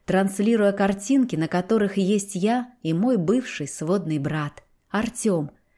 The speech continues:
Как давно была та жизнь, где рядом со мной был он.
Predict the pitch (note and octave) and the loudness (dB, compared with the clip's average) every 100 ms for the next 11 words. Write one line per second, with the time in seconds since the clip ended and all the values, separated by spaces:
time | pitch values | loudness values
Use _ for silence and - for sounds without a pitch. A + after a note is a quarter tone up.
0 | _ _ _ D4 C4+ F#3 F3+ F3 G#3+ G#3 | _ _ _ -2 0 2 2 2 2 2
1 | E3 D#3+ E3 - D#3+ D#3+ A3+ G#3 D3+ - | 2 0 0 -2 -2 0 0 0 -4 -8
2 | _ E3+ C#3+ F#3+ A3 G3 F3+ F#3+ G3+ A#3 | _ -4 0 2 2 0 -2 -2 0 2
3 | F#3 F3+ G3 - F#3 D#3+ C#3+ | 2 0 -2 2 2 2 -2